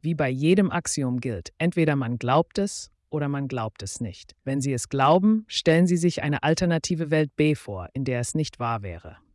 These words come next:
Sobald Sie sich diese Welt vorgestellt haben, stellen Sie sich vor, wie diese Welt sich eine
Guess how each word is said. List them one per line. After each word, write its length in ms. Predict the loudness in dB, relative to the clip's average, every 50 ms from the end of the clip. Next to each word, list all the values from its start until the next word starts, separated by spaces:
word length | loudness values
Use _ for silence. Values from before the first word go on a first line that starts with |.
| _ _ _
Sobald 380 | -8 -2 2 4 4 4 4 2
Sie 80 | 0
sich 180 | 0 0 0 0
diese 260 | 0 0 0 2 2
Welt 200 | 4 2 2 2
vorgestellt 640 | 0 0 0 2 2 0 -2 -2 -4 -4 -4 -6 -8
haben, 340 | -10 -10 -8 -8 -8 -8 -12 _ _ _
stellen 320 | -6 0 2 4 4 4
Sie 80 | 2 0
sich 220 | -4 -4 -6 -6
vor, 320 | -4 -2 0 0 0 0
wie 80 | -2 -4
diese 340 | -2 -2 0 0 0 0 2
Welt 220 | 2 2 2 0
sich 200 | -2 -8 -6 -4
eine 140 | -4 -4